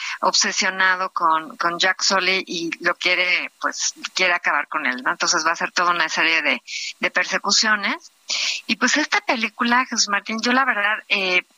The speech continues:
iba un poco suspicaz, ¿no? Pese a que, pues, James Cameron es, eh, definitivamente súper, súper reconocido, pero decía, "Híjole, tres horas, más de tres horas", porque son tres horas diez lo que dura la película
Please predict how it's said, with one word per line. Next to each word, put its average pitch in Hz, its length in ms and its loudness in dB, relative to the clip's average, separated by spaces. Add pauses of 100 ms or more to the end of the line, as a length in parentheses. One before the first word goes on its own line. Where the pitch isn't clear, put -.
(120)
iba 226 160 2
un 269 140 0
poco 220 800 4
suspicaz, 180 760 0
¿no? 202 320 0 (160)
Pese 180 280 -2
a 175 60 0
que, 160 420 0 (180)
pues, 180 200 2
James 196 240 0
Cameron 196 360 0
es, 185 140 -6
eh, - 140 -2
definitivamente 180 1000 0 (340)
súper, 202 380 2
súper 202 280 -2
reconocido, 170 640 2 (680)
pero 208 320 2
decía, 214 300 0
"Híjole, 214 320 0
tres - 440 0
horas, 202 360 4
más 208 160 2
de 214 80 -4
tres 202 280 0
horas", 185 300 2
porque - 220 -6
son 185 160 -2
tres 196 240 0
horas 185 180 2
diez 180 160 2
lo 185 120 0
que 180 120 2
dura 175 220 2
la 185 100 0
película 160 560 -2